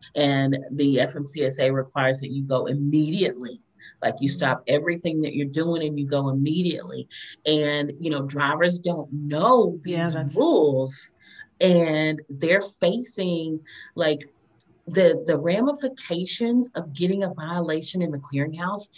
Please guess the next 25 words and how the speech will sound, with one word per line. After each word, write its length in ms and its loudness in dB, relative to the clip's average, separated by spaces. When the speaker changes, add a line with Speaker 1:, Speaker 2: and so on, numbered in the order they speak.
Speaker 1:
Here, 140 0
here's 300 2
a 60 -2
good 260 -2
description 520 -8
of 120 -4
it. 100 -8
So 380 -2
a, 240 -2
a 40 0
driver 400 0
without 320 0
a 40 -8
violation, 800 -6
they 160 4
have 300 -2
hundreds 480 -2
of 80 -8
jobs 380 -4
to 80 -14
choose 280 -10
from. 180 -16
You 100 -4
Speaker 2:
Mm-hmm. 160 0
Speaker 1:
know, 300 -2